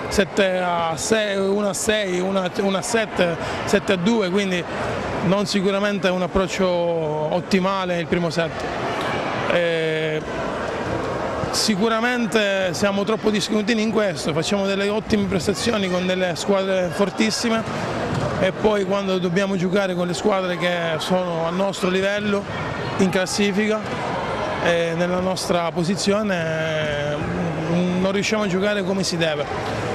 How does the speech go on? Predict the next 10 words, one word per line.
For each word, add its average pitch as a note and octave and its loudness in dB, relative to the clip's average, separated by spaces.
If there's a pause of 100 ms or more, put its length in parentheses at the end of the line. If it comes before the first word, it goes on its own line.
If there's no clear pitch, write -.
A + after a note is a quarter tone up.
(280)
Eh, D#3+ 0
non F#3 0
credo A3 0
sia G#3 2
un G3+ 0
problema F3 0
psicologico, F#3+ 2
credo F#3+ 0
soltanto F#3+ 2
che E3+ 0